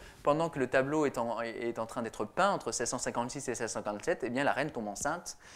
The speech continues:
et, euh, il faut suspendre l'exécution du tableau et le, la reine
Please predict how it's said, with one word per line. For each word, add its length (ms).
et, 380
euh, 140
il 160
faut 260
suspendre 440
l'exécution 580
du 120
tableau 460
et 360
le, 680
la 140
reine 220